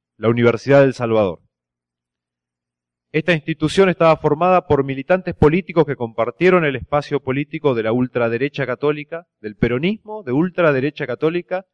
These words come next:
llamado Guardia de Hierro, nombre copiado de un movimiento de Europa del Este fascista, y él era militante, Bergoglio era militante de Guardia de Hierro en Argentina. Les regala la universidad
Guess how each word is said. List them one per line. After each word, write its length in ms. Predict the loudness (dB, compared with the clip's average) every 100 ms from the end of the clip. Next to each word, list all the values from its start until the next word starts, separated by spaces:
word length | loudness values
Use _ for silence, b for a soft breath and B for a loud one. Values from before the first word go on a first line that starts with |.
| _ _
llamado 380 | _ -4 2 2
Guardia 440 | 4 4 4 4 2
de 120 | 0
Hierro, 420 | 0 -2 -6 -18 _ _ _ _ _ -2
nombre 380 | 2 4 4
copiado 440 | 2 2 4 6 8
de 60 |
un 80 | 6
movimiento 520 | 2 -2 -2 -2 2
de 60 | 4
Europa 380 | 6 4 4 2
del 140 | 2
Este 300 | -4 -6 -10
fascista, 720 | -8 -10 -6 -4 -4 -8 -10 _ _ _ _ _ _ _ _ _ _ _ _ _ _ _
y 140 | 0
él 80 | 2
era 160 | 4 2
militante, 840 | 0 -2 2 4 2 0 -2 -4 _ _ _ _ _ _
Bergoglio 440 | -6 4 6 6
era 140 | 4 4
militante 600 | 0 -2 2 2 2 0
de 80 | 2
Guardia 380 | 4 2 2
de 120 | -4 -4
Hierro 340 | -6 -6 -6
en 60 | -10
Argentina. 480 | -12 -20 -20 -20 _ _ _ _ _ _ _ _ _ _ _ _ _ _
Les 180 | -2 0
regala 340 | 4 6 6
la 120 | 6
universidad 800 | 6 6 2 2 -2 0 0 -4